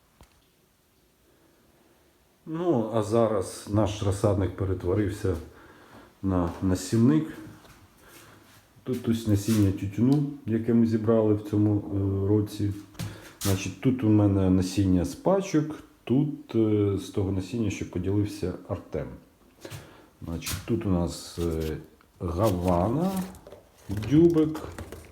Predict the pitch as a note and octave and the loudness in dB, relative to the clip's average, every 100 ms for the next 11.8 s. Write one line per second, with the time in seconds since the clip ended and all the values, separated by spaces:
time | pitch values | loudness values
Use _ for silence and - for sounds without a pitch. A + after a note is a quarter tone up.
0 | - - - - - G#2 G#2+ F#2+ G#2 F#2+ | -20 -20 -20 -10 0 4 4 4 2 2
1 | G2+ F#2+ - G2+ - C#3+ D3+ - - - | 0 0 -4 -6 -2 -2 -2 -8 -16 -4
2 | A2 G#2 G#2 - F#2+ F#2+ E2+ D2 - - | 0 2 0 0 0 0 0 -4 -8 -8
3 | G2 - - - - - - - - - | -10 -6 -4 -4 -6 -12 -16 -12 -12 -14
4 | - - - - C3+ A2 G2 E2+ - - | -18 -20 -6 0 2 4 4 2 -2 -12
5 | D#2+ F#2+ G#2+ A2+ F#2 F#2 - F2 F#2 - | -8 0 4 4 4 0 -2 -2 -2 -4
6 | - F3+ F#3 - - - _ _ _ - | -2 0 0 -2 -12 -20 _ _ _ -20
7 | _ - - A2+ G2+ F#2 F#2 F2+ F#2 - | _ -18 -2 2 4 2 0 -2 -8 0
8 | C#3+ E3 D3+ D3 - - - - - - | 2 2 0 -6 -12 -18 -18 -20 -20 -20
9 | _ - F#2+ A2 G#2 F#2+ F2+ G2 D#3+ - | _ -10 2 4 4 2 2 2 2 0
10 | - - - - - - - - - - | -10 -12 -18 -20 -20 -20 -20 -20 -20 -20
11 | _ _ _ - F2+ F2 F2 F2 | _ _ _ -12 -6 -2 0 0